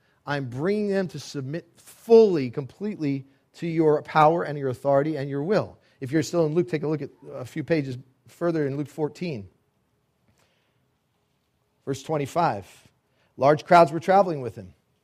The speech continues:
And turning to them, he said, "If anyone comes to me, does not hate his father and mother,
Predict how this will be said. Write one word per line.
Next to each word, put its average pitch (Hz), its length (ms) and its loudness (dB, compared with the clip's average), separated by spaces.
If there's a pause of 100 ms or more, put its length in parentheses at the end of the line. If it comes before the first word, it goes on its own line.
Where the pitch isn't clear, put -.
(760)
And 120 100 -12
turning 185 260 0
to 147 60 -8
them, 139 160 -4
he 135 80 -8
said, 127 320 0 (280)
"If 123 160 -8
anyone 170 260 0
comes 208 240 -2
to 135 80 -12
me, 123 160 -6
does 117 260 -12
not 113 140 -10
hate 131 160 2
his 147 140 -8
father 175 300 6
and 180 100 -2
mother, 151 320 -2